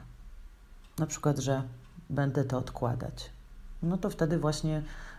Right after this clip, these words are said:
to już przeciwdziałamy jakby temu odkładaniu czy unikaniu, dzieląc to na takie malusieńkie kroki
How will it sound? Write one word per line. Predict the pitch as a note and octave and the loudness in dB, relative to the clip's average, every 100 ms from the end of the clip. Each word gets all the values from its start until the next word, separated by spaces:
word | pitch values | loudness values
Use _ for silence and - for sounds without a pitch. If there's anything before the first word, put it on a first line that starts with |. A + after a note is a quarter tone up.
| - | 2
to | F3 | 4
już | E3+ | 4
przeciwdziałamy | - D#3+ D#3 C#3+ D#3+ G#3 F#3+ C#3+ | 2 2 2 4 8 10 8 6
jakby | C#3 C#3 | 4 2
temu | C#3 C#3 C3+ | 2 0 0
odkładaniu | B2 - C3 C3+ C3+ | -2 -2 0 2 0
czy | C3 C3+ | 0 0
unikaniu, | C3+ C3 A#2+ B2+ C3+ E3+ E3+ - - - | 0 0 0 2 4 2 0 -10 -14 -2
dzieląc | D3+ D#3+ D#3 D3+ | 6 8 6 2
to | - | 0
na | D3 D3 | 2 2
takie | C#3+ D3 D3+ | 2 4 6
malusieńkie | D3 D3 C#3+ D#3 C#3+ D3 | 8 6 4 2 4 2
kroki | C#3+ C3+ - D3 E3+ | 2 2 2 2 2